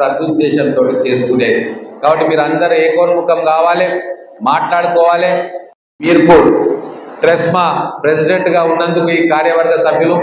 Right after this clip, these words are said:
ఈ టీంకి చాలా మంచి పేరు వస్తుంది. మా మహబూబ్ నగర్ సంబంధించింది అయితే నేనే బాధ్యత తీసుకొని అందరినీ కూర్చోబెట్టుకుంటా, ఈ ఫండ్ను ఏర్పాటు చేస్తాము. మా మహబూబ్ నగర్ టీచర్లు వాళ్ళకి ఎటువంటి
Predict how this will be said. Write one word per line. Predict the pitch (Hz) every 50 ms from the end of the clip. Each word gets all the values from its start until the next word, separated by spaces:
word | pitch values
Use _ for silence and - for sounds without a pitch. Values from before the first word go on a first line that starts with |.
| 170 180 - - - - - - - 143 170
ఈ | 160 151 170
టీంకి | 170 180 190 190 175 180 185 165 151 139 143 160 - - - -
చాలా | 127 135 151 156 160 151 147 -
మంచి | 135 139 139 139 - - -
పేరు | 151 135 123 123
వస్తుంది. | 120 123 120 123 113 101 - - - - - - - 135
మా | 147 151 147
మహబూబ్ | 151 156 170 175 190 190 190 190
నగర్ | 185 185 185 185 - 175
సంబంధించింది | 175 170 180 185 185 180 185 185 - 185 185 180 180 175
అయితే | 175 175 180 202 214 220 220 220 - - - - - - - - 127
నేనే | 156 180 196 208 208 196 196 -
బాధ్యత | 175 175 175 175 180 180 180 175 175
తీసుకొని | 170 165 170 170 170 175 165 170 165 156 139 - - - 104 - 123 131
అందరినీ | 156 160 165 170 165 165 170 - -
కూర్చోబెట్టుకుంటా, | 151 156 - - 175 165 170 175 175 - 170 175 170 175 185 190 196 190 190 - - - - - - 156
ఈ | 190 196 160 170 156
ఫండ్ను | 156 165 190 196 208 202 185 175
ఏర్పాటు | 170 175 175 175 170 170 170 175 165
చేస్తాము. | 165 151 156 160 170 165 165 160 156 143 - - - - - - 127 147
మా | 170 190 202 190 180
మహబూబ్ | 170 175 185 - 196 190 185 180 180
నగర్ | 170 170 165 165 165 165
టీచర్లు | 165 160 170 165 170 156 156 156 147 139 135 139 147 - - - - - - - - 131
వాళ్ళకి | 143 160 180 185 180 175 180 180 156
ఎటువంటి | 160 160 180 180 185 185 180 185 180